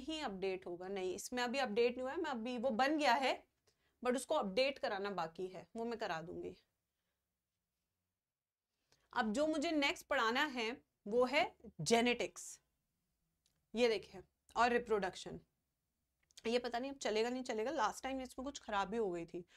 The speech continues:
चल गया मेल रिप्रोडक्टिव से। ये देखिए बच्चों, this is what we are going to do next, the male reproductive system, human reproduction। ये है जिसमें हम पूरा थ्री डी देखने वाले हैं। You can check it out, what we are going to do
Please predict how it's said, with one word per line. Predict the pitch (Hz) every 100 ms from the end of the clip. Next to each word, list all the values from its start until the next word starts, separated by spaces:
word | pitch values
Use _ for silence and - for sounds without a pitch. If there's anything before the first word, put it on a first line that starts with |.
| - - -
चल | 269 226
गया | 196
मेल | 208 196
रिप्रोडक्टिव | 185 185 180 170 - 175
से। | - 202 - - 247
ये | 254
देखिए | 208 - 180
बच्चों, | 175 185 - _ 233
this | 262 277
is | 320 269
what | 277 262
we | 269
are | 269
going | 240 254 254
to | 269
do | 262 254
next, | 247 349 - - -
the | 220 247
male | 254 277
reproductive | 262 - 262 233 233 254
system, | - 233 302 320 247
human | 240 254 254
reproduction। | 247 240 220 - 330 - - - - _ _ _ _ -
ये | 226
है | 240 277 403 - _ _ _ _ _ -
जिसमें | 240 254 262
हम | 262
पूरा | 262 254 262
थ्री | - 240
डी | 254
देखने | 240 220 240
वाले | 233 208 214
हैं। | 240 330 -
You | 233 247
can | 247 254
check | 220
it | 247
out, | 247 320 - _ 208
what | 220 226
we | 233
are |
going | 226 220 233
to |
do | 214